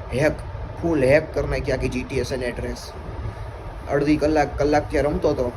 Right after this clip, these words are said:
પણ ઠાયકો. હવે બપોરે જમી કારવીને રમશું.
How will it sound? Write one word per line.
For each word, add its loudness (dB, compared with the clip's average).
પણ -6
ઠાયકો. 0
હવે 6
બપોરે 4
જમી 0
કારવીને 2
રમશું. -2